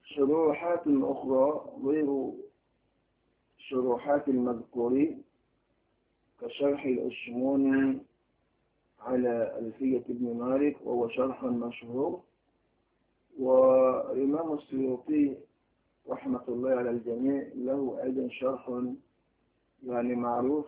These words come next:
على ألفية ابن مالك، وغيرهم من علماء النحو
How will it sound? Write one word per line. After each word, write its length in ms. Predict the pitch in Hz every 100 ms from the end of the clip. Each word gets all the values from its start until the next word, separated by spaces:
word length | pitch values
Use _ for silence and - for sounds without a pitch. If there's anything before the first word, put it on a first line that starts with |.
| 127
على 640 | 120 113 120 127 135 143 - 117
ألفية 520 | 110 - 127 117 113
ابن 300 | 120 113 113
مالك، 280 | 113 131 143 -
وغيرهم 920 | 131 131 165 170 147 127 131 127 123
من 180 | 127 120
علماء 800 | 113 120 113 127 131 131 139 147 _ _ _ _ _ _ _ -
النحو 800 | 120 120 131 - 120 123 143